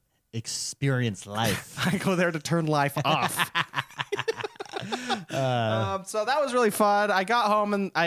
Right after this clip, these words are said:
Speaker 2: I actually, my wife's been there, uh, this whole week. I, uh,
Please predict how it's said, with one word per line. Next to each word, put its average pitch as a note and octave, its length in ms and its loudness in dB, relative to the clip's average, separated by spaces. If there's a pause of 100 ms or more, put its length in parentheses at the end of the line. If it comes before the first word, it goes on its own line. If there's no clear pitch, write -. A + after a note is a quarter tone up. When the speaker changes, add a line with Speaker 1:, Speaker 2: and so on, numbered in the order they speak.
Speaker 2:
I E3 120 4
actually, G3 340 0
my F3+ 160 4
wife's G#3 360 2
been E3+ 200 0
there, D3 360 2 (760)
uh, B2 140 2
this B2 160 0
whole C3+ 180 2
week. B2 320 -4 (100)
I, F3 320 2
uh, E3 320 2